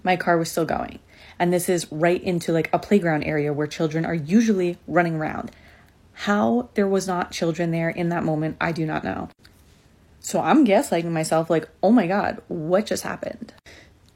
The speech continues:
Long story short, I've been having some issues with my shifter in my car, which is a button shifter. So I immediately call Honda,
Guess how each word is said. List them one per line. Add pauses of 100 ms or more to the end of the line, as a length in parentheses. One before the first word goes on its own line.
(160)
Long
story
short,
I've
been
having
some
issues
with
my
shifter
in
my
car, (160)
which
is
a
button
shifter. (600)
So (320)
I (300)
immediately (220)
call
Honda,